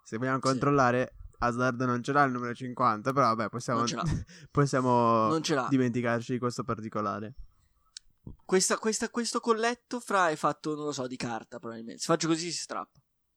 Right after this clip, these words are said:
Speaker 1: E
Speaker 2: Sicuro si
Speaker 1: quindi
Speaker 2: strappa.
Speaker 1: se vogliamo parta-, passare a
Speaker 2: Però ne valsa la pena, ne valsa la pena.
Speaker 1: se vogliamo passare a una maglietta che è totalmente originale, invece, basta guardare The Main Man, quello con la maglietta azzurra, Alberto,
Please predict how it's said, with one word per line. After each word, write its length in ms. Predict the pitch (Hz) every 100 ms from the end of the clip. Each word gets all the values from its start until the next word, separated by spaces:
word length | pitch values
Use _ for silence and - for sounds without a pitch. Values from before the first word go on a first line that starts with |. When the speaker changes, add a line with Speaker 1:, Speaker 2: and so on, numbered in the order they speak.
| _ _ _ _
Speaker 1:
E 100 | 147
Speaker 2:
Sicuro 380 | 139 139 147 147
si 60 |
Speaker 1:
quindi 340 | 170 170 170 165
Speaker 2:
strappa. 160 | - - - - -
Speaker 1:
se 240 | - - 139
vogliamo 280 | 143 151 151
parta-, 300 | 151 151 -
passare 680 | 143 143 - 143 143 139 - 120
a 80 |
Speaker 2:
Però 120 | 123 233
ne 100 | 214
valsa 240 | 170 180
la 80 | 147
pena, 280 | 139 123 - -
ne 100 | 127
valsa 240 | 127 -
la 80 | 123
pena. 160 | 110 -
Speaker 1:
se 80 |
vogliamo 240 | 139 143 147
passare 360 | 147 - 151
a 60 | 147
una 120 | 147
maglietta 280 | 147 147 139
che 160 | 147 139
è 60 |
totalmente 540 | 139 135 131 135 131 131
originale, 460 | 131 131 131 117
invece, 640 | 120 127 123 117 135 135 135 _ _
basta 400 | - 131 - 143
guardare 1120 | 131 131 131 131 139 143 139 135 123 117 110 110
The 100 | 123
Main 240 | 127 123 120
Man, 420 | 127 127 113 107
quello 220 | 123 120
con 80 | 120
la 80 | 120
maglietta 360 | 120 123 117 123
azzurra, 480 | 120 135 135 131
Alberto, 800 | 131 127 131 131 123 131 131 127